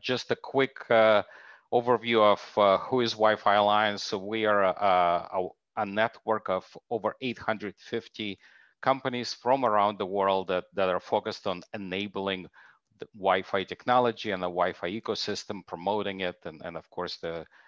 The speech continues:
advocating for a regulatory, uh,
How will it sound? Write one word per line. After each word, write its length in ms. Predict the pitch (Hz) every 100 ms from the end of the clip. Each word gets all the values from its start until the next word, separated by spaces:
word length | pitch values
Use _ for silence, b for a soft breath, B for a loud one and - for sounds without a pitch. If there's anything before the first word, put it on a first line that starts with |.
| b -
advocating 580 | 90 92 - 92 87 78
for 320 | - 80 76 85
a 120 | 82
regulatory, 840 | 82 87 85 82 - 85 85 80 b b b b -
uh, 340 | 82 80 78